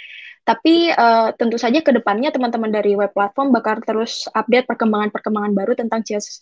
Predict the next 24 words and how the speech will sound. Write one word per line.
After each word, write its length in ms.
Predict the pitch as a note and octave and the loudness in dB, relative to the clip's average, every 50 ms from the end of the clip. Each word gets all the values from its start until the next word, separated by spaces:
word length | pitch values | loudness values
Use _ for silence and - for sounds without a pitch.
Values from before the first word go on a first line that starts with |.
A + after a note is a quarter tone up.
| _ | _
C 80 | - - | -4 -4
S 160 | G#3 A3 A#3 | -4 -2 -2
S 40 | A#3 - | -2 0
Houdini 320 | A3 G3 G#3 G#3 G#3 G#3+ | 0 2 2 0 0 -2
ini. 240 | A3+ A#3 A3 G#3 G3 | -2 -2 -2 -4 -4
Karena 320 | - - A3+ A#3 B3 C4 | -4 -4 -2 -2 -2 -2
seperti 240 | C#4 - - F#3 F3+ | -4 -6 -6 -4 -4
tadi 240 | - G#3+ G3 G#3 G#3 | -2 -2 0 0 0
yang 160 | G3+ G3+ G3+ | 0 -2 -4
teman-teman 480 | G3+ G#3+ G#3 G3+ F#3+ G#3 G#3 G3+ G3+ G#3 | -4 -4 -4 -4 -4 -4 -4 -2 -2 -2
udah 100 | G#3 G#3 F#3+ | -2 -2 -2
dengar 240 | G3 G3 G#3 A#3 B3 B3 | -2 -2 -2 -4 -4 -2
kalau, 240 | A3 G#3+ G#3+ G#3+ G#3 - - - - - - - - - - | 0 0 0 0 -2 -4 -8 -14 -16 -14 -14 -14 -14 -8 -4
eh, 160 | G#3 G#3+ G#3+ | -2 0 0
Houdini 480 | G#3+ A3 G#3 G3 G#3 G#3 G#3 G#3 A3 C4 | 2 2 2 2 2 2 2 2 2 4
ini 40 | C#4 | 4
belum 560 | A#3+ A3+ G#3+ G#3+ G#3 G#3 G#3+ G#3 G#3 G#3 G#3 - - | 6 6 6 6 4 4 4 2 0 0 -2 -2 0
fully 160 | A3+ G#3+ A3 | 2 2 2
support 320 | G#3+ - G#3+ - A#3 A3 - | 0 -2 -2 -2 -2 0 2
di 80 | G#3+ | 0
semua 320 | G#3 - G#3 G3+ G3 F#3+ F#3 | 0 0 -4 -6 -6 -4 -4
browser. 400 | F#3 F#3+ G#3 G3+ - G#3 F#3+ F#3+ G#3 - _ _ _ _ | -4 -4 -6 -8 -10 -12 -12 -14 -14 -18 _ _ _ _
Kayak 320 | _ - G3+ G#3 - F4+ | _ -20 -18 -16 -16 -16
gitu. 180 | - _ - - | -18 _ -18 -18